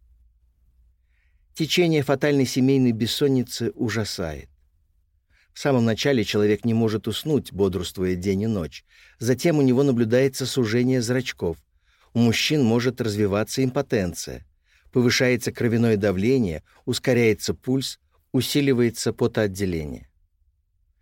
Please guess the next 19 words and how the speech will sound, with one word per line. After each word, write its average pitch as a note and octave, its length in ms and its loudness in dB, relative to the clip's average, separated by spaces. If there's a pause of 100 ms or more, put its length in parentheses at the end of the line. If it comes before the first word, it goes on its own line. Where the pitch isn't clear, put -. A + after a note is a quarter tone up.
(160)
Вслед F3 260 2
за C#3+ 120 4
этим E3 340 2
могут C3+ 320 2
появиться B2 640 0
бредовые A#2+ 640 2
идеи, F#2 560 -4
галлюцинации, A2+ 1000 -2
дискинезия. G2+ 920 -2 (600)
Организм B2 540 0
человека A2 500 0
постепенно - 480 -2
перестаёт B2+ 580 -2
функционировать. F#2+ 840 -6 (1000)
Больной A#2+ 400 4
начинает A#2 500 2
испытывать A2 520 0
сильные A2 400 0
боли, G#2 440 2